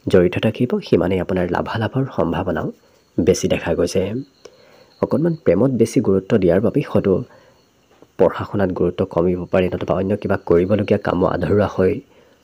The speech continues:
ৰ'ব পাৰে। কিন্তু এই ৰাশি ব্যক্তিসকলৰ গোপনীয় প্ৰতিভা আজি বিকশিত হ'ব, গতিকে আপুনি, আহ, গুপ্ত প্ৰতিভা বিকাশ আজি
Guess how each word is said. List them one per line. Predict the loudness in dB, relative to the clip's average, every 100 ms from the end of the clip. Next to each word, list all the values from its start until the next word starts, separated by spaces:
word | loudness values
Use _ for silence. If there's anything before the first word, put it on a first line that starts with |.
| _ 2
ৰ'ব | 4 4
পাৰে। | 2 0 -2 _ _ _ _ _ _ _ -20 -20 _ _ _ 0
কিন্তু | 2 4 2 -2 _ _ _ _ _
এই | 2 4
ৰাশি | 4 0
ব্যক্তিসকলৰ | 2 0 -2 -4 0 2 2
গোপনীয় | 2 2 4 4 2
প্ৰতিভা | 4 2 4 0 0 -4
আজি | -2
বিকশিত | -2 -2 -2 0 -2
হ'ব, | -2 -4 -6 -10 _ _ _ _ -2
গতিকে | 0 2 0 -2 _ _ _ _ _ -6
আপুনি, | -2 2 2 0 -4 _ -20 _ _ -4
আহ, | 0 0 0
গুপ্ত | 0 0 2 -2
প্ৰতিভা | 2 0 2 -2 -2 -4
বিকাশ | -2 -2 -2 -2
আজি | -2 -4